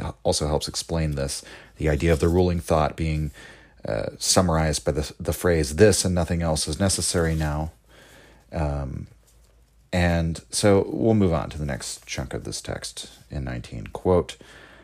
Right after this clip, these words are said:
But now let us notice what is strangest about the will, this manifold thing for which the people have only one word, inasmuch as in the given circumstances we are at the same time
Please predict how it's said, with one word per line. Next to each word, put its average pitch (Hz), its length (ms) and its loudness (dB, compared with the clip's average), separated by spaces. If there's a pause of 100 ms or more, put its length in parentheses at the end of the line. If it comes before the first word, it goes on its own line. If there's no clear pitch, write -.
(120)
But - 160 2
now 117 160 8
let 120 160 10
us 104 140 2
notice 98 380 4
what 92 80 4
is 87 100 2
strangest 90 500 2
about 76 260 0
the 90 60 0
will, 85 460 4 (160)
this 80 200 -6
manifold 104 560 4
thing 80 220 0
for 85 140 -2
which 85 240 0
the 78 80 -6
people 85 320 -2
have 80 180 2
only 73 220 0
one 76 260 -2
word, 80 380 0 (560)
inasmuch 95 420 2
as 78 100 -2
in 87 100 2
the 90 80 2
given 92 220 2
circumstances 78 800 -2
we 80 80 2
are 78 80 4
at 78 100 2
the - 80 -6
same 101 280 0
time 78 360 0